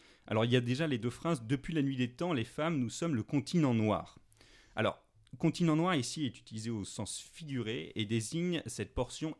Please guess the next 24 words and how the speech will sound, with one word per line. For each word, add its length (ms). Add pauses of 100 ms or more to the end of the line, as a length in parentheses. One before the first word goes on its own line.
inapparente 680
ou 120
inconnue 300
de 60
l'humanité 580 (360)
que 80
constituent 420
les 140
femmes. 340 (720)
C'est 280
par 180
cette 160
expression 520
que 120
Freud, 460
euh, 200
Sigmund 400
Freud, 380
euh, 240
père 240
de 60
la 100
psychanalyse, 720 (320)
désigne, 560